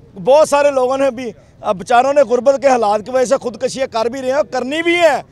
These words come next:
गुजारिश ये है कि अल्लाह हमारे हाल पर रहम करे। मेरा सीएम पंजाब से मुतालबा है कि आप पंजाब के वज़ीर आला हैं, क्या आपकी जिम्मेदारी नहीं है कि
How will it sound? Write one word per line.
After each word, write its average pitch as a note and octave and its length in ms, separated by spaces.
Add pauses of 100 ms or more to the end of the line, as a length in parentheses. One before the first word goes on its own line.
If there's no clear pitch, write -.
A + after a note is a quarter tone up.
(320)
गुजारिश G#3+ 420
ये A#3 160
है D4+ 180 (520)
कि A#3 200 (100)
अल्लाह A#3+ 380
हमारे G#3+ 360
हाल F#3+ 260
पर A#3+ 160
रहम A#3+ 220
करे। C#4 320 (280)
मेरा G3+ 260
सीएम G#3 360 (200)
पंजाब F3+ 420
से F#3+ 180
मुतालबा C#3+ 460
है A2 120 (640)
कि - 220
आप G3 280
पंजाब F#3+ 380
के A#3 120
वज़ीर E3+ 340
आला F3+ 200
हैं, D3+ 180 (680)
क्या - 140 (100)
आपकी G3 360
जिम्मेदारी A#3+ 520
नहीं C4 220
है F4 200 (680)
कि D4 100